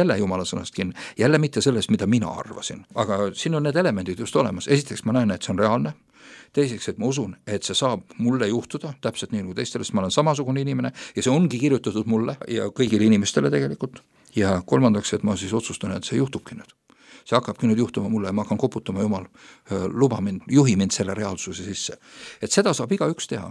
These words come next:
ja siin ei ole mingisugust vahet, kas sa oled noor või vana, kas sa oled, no, loll või tark või oled sa see või teine või kolmas, seal ei ole mingit vahet, sest et s-, Jumal peab meid sinna sisse laskma. See ei ole midagi sellist, mida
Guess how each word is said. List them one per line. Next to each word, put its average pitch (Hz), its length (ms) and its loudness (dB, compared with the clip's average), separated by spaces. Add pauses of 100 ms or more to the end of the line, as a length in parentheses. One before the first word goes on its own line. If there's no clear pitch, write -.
ja - 100 -6
siin 165 180 -2
ei 135 120 -2
ole 123 180 0
mingisugust 127 720 2
vahet, 131 240 -4
kas - 140 -4
sa 110 100 0
oled 104 160 0
noor 170 220 0
või 95 100 -4
vana, 156 240 0
kas - 140 -10
sa 95 60 -6
oled, 92 180 -4 (160)
no, 110 140 0 (440)
loll 170 220 6
või 101 100 0
tark 139 320 -2
või 113 140 4
oled 117 140 -4
sa 107 200 -2
see 143 200 2
või 107 100 0
teine 139 180 0
või 110 160 0
kolmas, 127 360 -4
seal 151 200 -4
ei 135 80 -2
ole 113 80 -4
mingit 110 260 -6
vahet, 101 260 -8
sest - 260 -12
et - 100 -20 (220)
s-, - 160 -16 (160)
Jumal 165 300 2
peab 120 200 0
meid 104 160 -4
sinna 104 200 -4
sisse - 280 -10
laskma. - 320 -10 (160)
See 135 140 0
ei 143 60 4
ole 151 120 0
midagi 127 240 -4
sellist, 135 320 -6
mida 92 200 -10